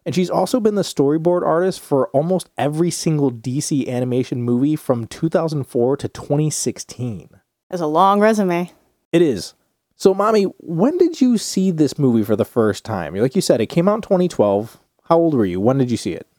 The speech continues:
Speaker 2: I did not see it in twenty twelve. I didn't see it until you showed me it, so I had to have been either twenty-one or twenty-two. Not sure if we watched this movie in twenty thirteen or twenty fourteen, but
Speaker 1: Ah,
Speaker 2: it was
Speaker 1: okay.
Speaker 2: somewhere around then.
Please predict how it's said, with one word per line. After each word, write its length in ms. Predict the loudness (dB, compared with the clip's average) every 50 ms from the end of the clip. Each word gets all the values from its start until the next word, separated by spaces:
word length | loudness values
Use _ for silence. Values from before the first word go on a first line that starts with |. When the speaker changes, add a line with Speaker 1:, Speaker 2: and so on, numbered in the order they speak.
| _ _ _ _ _ _ _ _ -2
Speaker 2:
I 60 | 0 0
did 100 | 2 0
not 240 | 0 -2 -4 -6
see 160 | -6 -2 -2 0
it 80 | 0
in 80 | 0 -2
twenty 320 | -4 -4 -4 -4 -4 -4
twelve. 480 | -6 -8 -6 -2 0 0 2 0 0 -2
I 80 | -2
didn't 220 | -2 -2 -2 -4 -6
see 220 | -6 -6 -4 -4
it 60 | -4
until 280 | -4 -6 -6 -6 -6 -6
you 260 | -4 -4 -2 -2 -2
showed 340 | -4 -2 -2 0 0 2 0
me 160 | 0 0 2 0
it, 140 | -2 -2 -4
so 140 | -6 -4 -4
I 80 | -4 -6
had 280 | -4 -2 -2 -2 0 0
to 60 | 0
have 220 | 0 0 0 0
been 260 | 0 0 0 0 -2 -2
either 280 | -4 -4 -2 -2 -4
twenty-one 680 | -4 -2 0 0 2 4 4 4 2 2 2 2 2 0
or 120 | -2 -4
twenty-two. 640 | -2 -4 -4 -2 -2 -4 -4 -2 0 0 2 2 0 0
Not 220 | 0 -2 -2 -2 -4
sure 200 | -2 0 0 0
if 120 | 0 0
we 120 | 0 0 0
watched 340 | 0 -4 -6 -6 -6 -4
this 160 | -4 -4 -2 0
movie 380 | 0 0 0 0 0 -2 -2
in 100 | -2 -2
twenty 280 | -4 -4 -4 -2 -2 -2
thirteen 440 | -2 -4 -4 -4 -4 -4 -2 -2 -2
or 80 | -4
twenty 260 | -4 -4 -4 -4 -4
fourteen, 520 | -4 -2 -2 -2 -2 -2 -4 -2 0 2 2
but 100 | 2 2
Speaker 1:
Ah, 40 | 2
Speaker 2:
it 40 |
was 160 | 2 0 0 0
Speaker 1:
okay. 80 | 0
Speaker 2:
somewhere 720 | -2 -2 -4 -2 -2 0 2 2 0 0 0 0 -2 -2
around 480 | -2 -2 -4 -4 -4 -4 -6 -6 -8 -6
then. 420 | -4 -4 -4 -4 -6 -8 -10 -12